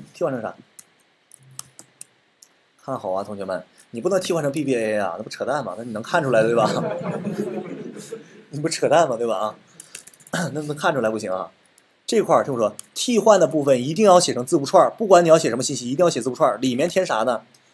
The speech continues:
我想把后面的填成前面来，这里面也可以反向引用这里面的东西，也就是说，这里面子表达式内容这块儿能反向引用到，怎么引用？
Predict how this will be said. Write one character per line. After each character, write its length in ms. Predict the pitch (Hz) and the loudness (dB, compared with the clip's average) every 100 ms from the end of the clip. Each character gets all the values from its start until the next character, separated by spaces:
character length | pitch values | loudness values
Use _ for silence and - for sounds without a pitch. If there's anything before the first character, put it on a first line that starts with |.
| _ _ _ | _ _ _
我 160 | 151 226 | 2 4
想 200 | 233 233 | 4 6
把 160 | 143 | 6
后 180 | 117 - | 4 2
面 100 | 220 | 4
的 80 | 185 | 4
填 200 | 175 190 | 4 0
成 100 | 190 | 0
前 240 | 190 101 | -2 -2
面 80 | 127 | 0
来， 180 | 120 90 _ _ _ - | 0 -2 _ _ _ -2
这 220 | - - | 2 2
里 160 | 170 117 | 2 0
面 280 | 135 135 | 0 0
也 160 | 123 220 | 6 6
可 140 | 254 | 8
以 160 | 220 165 | 2 2
反 300 | 160 143 104 | 2 0 2
向 120 | 156 | -2
引 200 | 151 107 | -2 -4
用 180 | 113 131 | -4 -4
这 80 | 143 | -4
里 100 | 120 | -4
面 120 | 101 | -6
的 40 | |
东 140 | 110 104 | -6 -8
西， 60 | |
也 60 | 110 | -8
就 60 | 120 | -2
是 20 | |
说， 140 | 185 185 _ - | -2 -4 _ -2
这 120 | 277 | 0
里 100 | 180 | 2
面 140 | 160 | 2
子 180 | 170 190 | 4 6
表 80 | 185 | 6
达 100 | 135 | 6
式 120 | 180 | 2
内 100 | 185 | 2
容 160 | 143 123 | 0 0
这 100 | 196 | 0
块 140 | 175 | 2
儿 20 | |
能 140 | 156 175 | 0 0
反 240 | - 107 | 0 0
向 160 | 175 165 | 0 -2
引 160 | 104 | -4
用 160 | 123 143 | -4 4
到， 300 | 180 180 - _ _ _ | 6 6 0 _ _ _
怎 140 | - 127 | -2 2
么 140 | 147 | 2
引 160 | 180 113 | 0 -2
用？ 260 | 135 110 | -4 -4